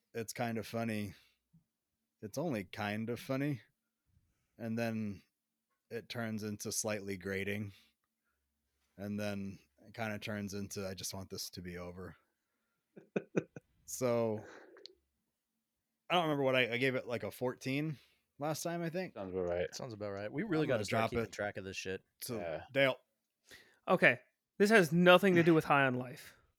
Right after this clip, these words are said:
Speaker 1: <laughs> Okay, let me
Speaker 4: Is your
Speaker 1: start
Speaker 4: time running?
Speaker 1: timer. Well, you're supposed to wait till I'm done.
Speaker 4: Yeah, I, I couldn't 'cause I forgot. I forgot the last three episodes, and I have to get this out now because if I don't, I will die.
Speaker 1: Okay, go.
Speaker 4: Okay, is your timer stopped?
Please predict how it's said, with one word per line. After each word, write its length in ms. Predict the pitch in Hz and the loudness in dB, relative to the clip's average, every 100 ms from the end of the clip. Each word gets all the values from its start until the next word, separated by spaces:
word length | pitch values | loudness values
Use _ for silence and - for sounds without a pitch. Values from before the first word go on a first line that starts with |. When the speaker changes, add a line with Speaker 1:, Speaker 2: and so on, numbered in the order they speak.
| - | -6
Speaker 1:
<laughs> 40 | - - - - - - _ _ _ _ _ _ _ _ _ - - | -4 -4 -6 -20 -20 -20 _ _ _ _ _ _ _ _ _ -16 -10
Okay, 140 | 110 | -6
let 160 | 107 107 | -4 2
me 40 | |
Speaker 4:
Is 80 | 170 | 8
your 120 | 202 | 8
Speaker 1:
start 140 | 202 185 | 12 12
Speaker 4:
time 120 | 180 | 12
running? 220 | 170 202 | 12 10
Speaker 1:
timer. 120 | 202 - _ _ _ - - _ _ | 6 -8 _ _ _ -20 -20 _ _
Well, 60 | 147 | 4
you're 80 | 139 | 4
supposed 360 | 147 226 226 | 4 4 6
to 60 | 147 | 4
wait 280 | 117 131 110 | 6 4 4
till 120 | 113 | -2
I'm 120 | 101 | -2
done. 400 | 92 107 101 95 - _ - | 0 -2 -2 -8 -16 _ -6
Speaker 4:
Yeah, 280 | 165 214 180 | 12 12 12
I, 160 | 185 170 | 12 12
I 80 | 175 | 8
couldn't 340 | - 190 156 | 12 10 10
'cause 140 | 143 156 | 2 8
I 140 | 151 | 8
forgot. 420 | - 160 160 151 | 8 8 12 12
I 60 | 135 | 10
forgot 280 | - 175 180 | 10 10 12
the 60 | 170 | 12
last 320 | 165 170 - | 12 12 8
three 200 | 175 170 | 4 8
episodes, 420 | 165 165 165 151 | 6 8 8 8
and 80 | 147 | 6
I 40 | |
have 160 | 151 160 | 6 6
to 60 | |
get 140 | 160 156 | 8 8
this 180 | 160 160 | 8 10
out 220 | 151 139 | 10 10
now 300 | 143 139 135 | 10 10 8
because 240 | 135 143 | 2 0
if 140 | 139 139 | 2 6
I 80 | 135 | 6
don't, 320 | 151 147 - | 8 6 4
I 80 | 139 | 2
will 140 | 127 | 4
die. 400 | 127 117 107 117 123 | 6 6 6 -4 -8
Speaker 1:
Okay, 140 | 110 - - _ _ | -10 -14 -20 _ _
go. 160 | 110 101 | -4 0
Speaker 4:
Okay, 200 | 170 156 | 4 6
is 140 | 131 - | 6 2
your 60 | 151 | -2
timer 240 | 165 170 165 | 6 8 8
stopped? 420 | 190 190 196 | 8 8 8